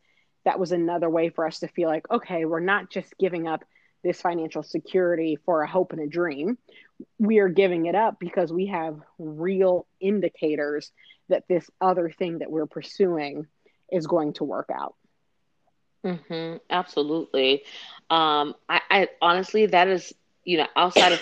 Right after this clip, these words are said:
Speaker 2: failure, this financial security is definitely the second most uh, common concern I hear from aspiring entrepreneurs. And I will say a couple other things there.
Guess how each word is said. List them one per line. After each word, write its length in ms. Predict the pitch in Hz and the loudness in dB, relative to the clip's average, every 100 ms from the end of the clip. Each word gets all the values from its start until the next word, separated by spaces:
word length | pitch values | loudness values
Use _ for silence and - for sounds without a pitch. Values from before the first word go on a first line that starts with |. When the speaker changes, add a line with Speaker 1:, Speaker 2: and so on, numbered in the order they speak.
| - | 2
Speaker 2:
failure, 760 | 151 156 165 170 165 165 165 - | 2 4 2 2 2 2 -2 -2
this 200 | 165 165 | -4 -2
financial 440 | - 156 151 147 | -2 0 0 -4
security 580 | 147 151 - 151 147 147 | -8 -10 -4 -2 -2 -2
is 100 | 147 | -6
definitely 400 | - 139 151 156 | -2 -4 -2 -8
the 60 | 139 | -8
second 460 | - 143 - 151 - _ _ _ _ _ _ | -4 -6 -4 -4 -4 _ _ _ _ _ _
most 800 | 170 165 156 151 151 - - - _ _ | -8 0 2 2 -2 -18 -20 -20 _ _
uh, 720 | 151 143 135 135 123 82 73 - | -4 -2 -2 -2 -4 -6 -8 -12
common 440 | - 160 160 147 | -6 -6 -4 -6
concern 720 | - - 143 - 151 151 151 | -8 -14 -14 -10 -8 -6 -6
I 140 | - 139 | -6 -8
hear 400 | - 147 147 139 | -4 -4 -2 -4
from 260 | - 143 | -6 -8
aspiring 680 | 135 139 - 143 135 139 135 - | -8 -16 -8 -6 -4 -4 -6 -10
entrepreneurs. 880 | 131 - _ 139 135 143 135 - 151 _ - - - - - | -10 -10 _ -16 -6 -4 -4 -6 -8 _ -20 -18 -16 -16 0
And 100 | 175 | 4
I 100 | 175 | 4
will 80 | 185 | 2
say 180 | 185 202 | 2 2
a 60 | |
couple 300 | 190 330 - | 2 -6 0
other 280 | 220 175 170 | 0 2 0
things 360 | - 143 143 - | 0 -2 -2 -2
there. 280 | 139 139 | -2 -2